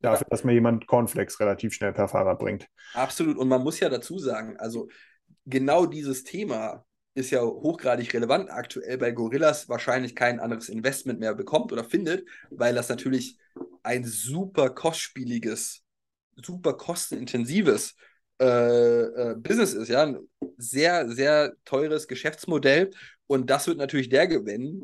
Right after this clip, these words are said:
Speaker 2: der den längsten Atem hat. Und aktuell sieht es so aus, dass Gorillas es nicht schafft, den längsten Atem zu haben, sondern das hat in dem Zuge Getir.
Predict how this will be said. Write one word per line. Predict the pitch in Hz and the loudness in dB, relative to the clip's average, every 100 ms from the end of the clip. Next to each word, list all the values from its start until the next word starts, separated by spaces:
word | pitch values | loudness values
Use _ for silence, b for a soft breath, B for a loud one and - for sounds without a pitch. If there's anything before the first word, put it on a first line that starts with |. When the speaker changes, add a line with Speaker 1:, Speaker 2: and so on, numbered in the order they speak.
| - | -14
Speaker 2:
der | - 120 120 | -4 4 6
den | 127 | 6
längsten | 127 135 - | 6 2 -2
Atem | 104 147 170 135 | 2 2 2 -4
hat. | 113 - | -6 -10
Und | 117 | -12
aktuell | 117 - - 131 139 | -12 -12 -8 -6 -6
sieht | 135 | -8
es | 143 | -12
so | - 127 | -12 -16
aus, | - 113 160 165 | -14 -4 -4 -4
dass | 135 - | -8 -4
Gorillas | 120 117 143 143 | -4 2 2 2
es | - - | -6 -8
nicht | 120 123 | -8 -4
schafft, | - 117 113 | 0 0 -2
den | |
längsten | 104 - - - | -8 -8 -10 -10
Atem | - 117 143 143 143 - | -6 -2 0 0 -4 -10
zu | - 113 | -4 0
haben, | 113 143 | 4 4
sondern | 127 104 117 131 | 2 2 2 2
das | 113 - | 0 -2
hat | 117 | -4
in | 113 | -6
dem | 107 127 | -6 -6
Zuge | 123 113 95 | -8 -10 -8
Getir. | 110 131 - 131 165 | -4 -4 0 0 0